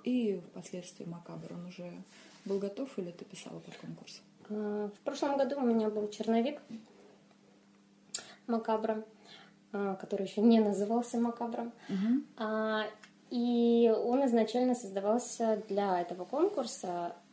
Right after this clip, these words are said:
Speaker 2: но прошло несколько лет, прежде чем он стал полноценной рукописью.
Speaker 1: Мгм.
Speaker 2: То есть этому черновику было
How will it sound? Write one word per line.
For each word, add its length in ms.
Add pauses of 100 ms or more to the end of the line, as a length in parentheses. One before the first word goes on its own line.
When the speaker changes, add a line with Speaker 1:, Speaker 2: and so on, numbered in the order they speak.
(320)
Speaker 2:
но 720 (500)
прошло 300
несколько 480
лет, 240 (600)
прежде 240
чем 200
он 100
стал 200
полноценной 520
рукописью. 640
Speaker 1:
Мгм. 500
Speaker 2:
То 60
есть 160
этому 240
черновику 500
было 220